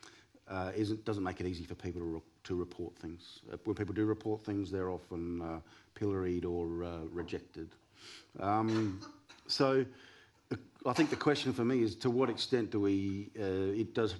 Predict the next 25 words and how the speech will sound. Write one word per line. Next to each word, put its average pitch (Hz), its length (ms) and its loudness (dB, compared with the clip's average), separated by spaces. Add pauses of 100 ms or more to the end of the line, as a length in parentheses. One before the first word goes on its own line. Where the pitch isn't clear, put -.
It 107 120 -2
does 104 240 0
harp, 101 300 2
it 101 80 -6
does 110 180 0
sit 113 140 -2
around 107 280 2
that 92 160 -4
question 95 420 -6
of, 90 460 -8
uh, 95 180 0 (480)
you 101 160 -2
know, 90 240 0
um, 92 160 0
it's 95 160 -4
a - 40 -4
hard 92 320 0
job, 90 260 -4
and 87 320 -4
that 90 140 -6
people 95 240 -4
have 90 180 -4
to 87 120 -6
have 90 180 -6
some, 85 280 -6